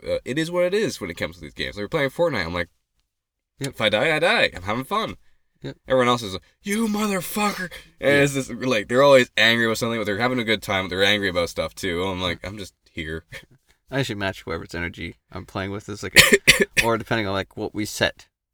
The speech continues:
Speaker 2: It's like, are we playing to win and be good at this game?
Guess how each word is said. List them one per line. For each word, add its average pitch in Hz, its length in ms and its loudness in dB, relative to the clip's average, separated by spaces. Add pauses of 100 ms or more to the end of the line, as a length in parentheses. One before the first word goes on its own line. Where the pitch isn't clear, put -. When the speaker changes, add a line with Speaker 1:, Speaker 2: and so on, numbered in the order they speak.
(160)
Speaker 2:
It's 107 80 -12
like, - 180 -10 (540)
are 104 80 -2
we 127 100 0
playing 113 380 -6
to - 260 -16
win 117 300 -12 (400)
and 92 180 -8
be - 180 -16
good 101 140 -6
at 117 120 -4
this 123 160 -10
game? 147 340 -12